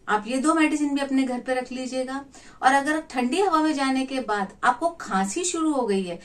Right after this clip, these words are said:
या आपको headache हो गया है, बहुत लोग ये complain करते हैं कि जैसे हम ठंडी हवा में गए, हमें headache शुरू हो गया, sinusitis का pain शुरू हो गया, Please दोस्तों,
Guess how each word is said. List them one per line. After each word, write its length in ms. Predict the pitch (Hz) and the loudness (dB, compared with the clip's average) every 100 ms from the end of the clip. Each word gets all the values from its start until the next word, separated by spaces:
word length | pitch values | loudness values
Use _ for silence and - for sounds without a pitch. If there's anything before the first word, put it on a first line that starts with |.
| - - | -20 0
या 80 | 247 | 4
आपको 220 | 254 311 | 4 4
headache 500 | 269 190 190 220 285 | -2 0 0 0 0
हो 140 | 254 202 | 0 0
गया 220 | 180 - | 0 -6
है, 200 | - - - - - - - | -8 -18 -20 -20 -20 -18 0
बहुत 320 | 240 311 294 | 2 2 0
लोग 260 | 294 311 302 | -2 0 -2
ये 80 | |
complain 420 | 294 277 269 285 277 | 0 0 0 -2 -2
करते 260 | 269 294 | -4 -6
हैं 100 | 285 | -4
कि 60 | 262 | -4
जैसे 180 | 262 294 | 0 0
हम 140 | 285 | 0
ठंडी 200 | 277 269 | 2 2
हवा 240 | 269 262 | 4 4
में 140 | 262 262 | 4 0
गए, 140 | 269 | 0
हमें 300 | 262 262 247 | 0 0 0
headache 260 | 240 254 262 | 0 0 -4
शुरू 220 | 262 240 | -6 -4
हो 60 | 214 | -2
गया, 280 | 190 170 - - - | -2 -6 -10 -20 -14
sinusitis 680 | - 240 262 262 254 254 294 | 2 4 4 4 2 2 -2
का 100 | 294 | -2
pain 220 | 269 262 | -2 -2
शुरू 320 | 254 254 233 214 | -2 -4 -2 -4
हो 60 | |
गया, 260 | 202 196 196 - - - - | -2 -4 -6 -12 -20 -20 -14
Please 360 | 226 262 320 277 | -4 4 4 6
दोस्तों, 420 | 254 240 - 247 | 2 2 0 0